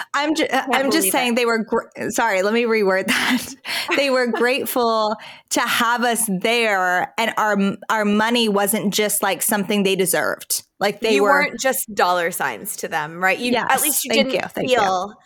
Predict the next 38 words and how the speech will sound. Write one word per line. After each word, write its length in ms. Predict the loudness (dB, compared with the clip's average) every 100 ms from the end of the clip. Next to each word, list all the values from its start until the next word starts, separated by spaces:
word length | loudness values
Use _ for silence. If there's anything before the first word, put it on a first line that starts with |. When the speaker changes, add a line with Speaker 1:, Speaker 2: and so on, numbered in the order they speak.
| _ -8
Speaker 2:
you 80 |
didn't 260 | -2 -2 -4
feel 600 | -12 -4 0 2 0 -2
like 200 | -4 -4
you 100 | -4
were 140 | 0 0
just 540 | 2 0 0 -8 -10 _ _ _
dollar 340 | 0 0 2 -2
signs, 580 | -4 -6 -6 -10 -12 -14 -12
which 180 | -6
is 120 | -2 -2
a 60 |
good 160 | 0 -2
thing 260 | 0 -2 -4
because 360 | -8 -2 -2 0
even 220 | -2 0
though 300 | 2 2 0
Speaker 1:
Exactly. 680 | -2 -8 -14 _ -20 -20 _ _
Speaker 2:
that's 200 | -4 -2
what 220 | -2 -6 -4
you 140 | 0
are, 420 | 2 2 0 -4 -10 -20 -14
at 80 | -6
least 180 | -6 -2
they're 80 | 0
not 160 | 2
making 240 | 0 -6 -12
you 100 | -10
feel 220 | -10 -10
that 180 | -12 -12
way. 240 | -12 -12
So 160 | -16 -10
that's 260 | -10 -10 -16
nice. 380 | -16 -14 -16 -18 -20 _
Talk 320 | 0 0 0
to 100 | -6
me 280 | -6 -4 -6 -8 _ _ -2
about, 580 | 0 4 6 4 2